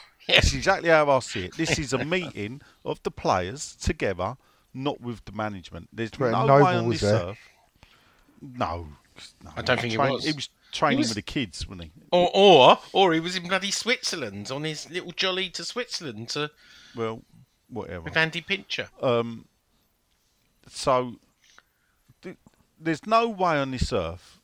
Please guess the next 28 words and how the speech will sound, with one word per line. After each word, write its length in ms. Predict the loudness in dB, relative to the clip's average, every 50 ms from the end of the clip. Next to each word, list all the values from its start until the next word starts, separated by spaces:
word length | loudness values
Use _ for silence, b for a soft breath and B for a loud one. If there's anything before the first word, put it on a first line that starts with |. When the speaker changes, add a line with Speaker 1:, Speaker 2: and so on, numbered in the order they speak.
| _ _
Speaker 2:
they've 240 | -6 -4 -4 -4 -4
walked 300 | -6 -6 -6 -8 -8 -8
into 220 | -8 -8 -6 -8 -4
that 200 | -4 -4 -4 -6
and 80 | -8
said, 240 | -10 -8 -8 -6 -4
"Right, 220 | 0 0 0 0
lads, 280 | 0 -4 -4 -4 -6 -10
this 220 | -12 -12 -12 -12
is 160 | -14 -14 -10 -6
where 140 | -6 -6
we're 40 | -6
gonna 220 | -6 -8 -12 -12 -10
do 100 | -10 -10
it. 180 | -10 -10 -12 -14 _ _ _ _
Right, 280 | -12 -8 -6 -6 -6 -8
we're 80 | -10 -10
gonna 220 | -8 -8 -6 -6
ignore 280 | -6 -6 -6 -6 -6 -6
the 80 | -6 -4
manager 400 | -4 -6 -6 -6 -10 -12 -12 -10
now. 200 | -8 -8 -8 -8
We're 100 | -10 -12
gonna 140 | -14 -14
play 280 | -14 -8 -6 -4 -4 -4
it 60 | -2
our 220 | -2 -4 -4 -4 -6
way, 260 | -8 -10 -10 -12